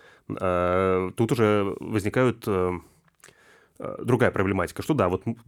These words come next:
есть, что есть, мы живём в городах, которые, м, ну, мы живём в таком государстве, которое не очень эффективно решает эту проблему, и поэтому у нас дороги,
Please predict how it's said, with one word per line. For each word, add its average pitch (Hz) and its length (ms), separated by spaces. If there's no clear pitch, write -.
есть, 165 340
что 120 140
есть, 175 280
мы 107 80
живём 104 280
в 98 60
городах, 104 360
которые, 95 720
м, 92 680
ну, 123 180
мы 104 120
живём 104 420
в - 60
таком 107 200
государстве, 110 420
которое 101 500
не 120 200
очень 101 260
эффективно 95 360
решает 95 340
эту 92 140
проблему, 185 500
и 117 80
поэтому 107 300
у - 20
нас 95 140
дороги, 151 520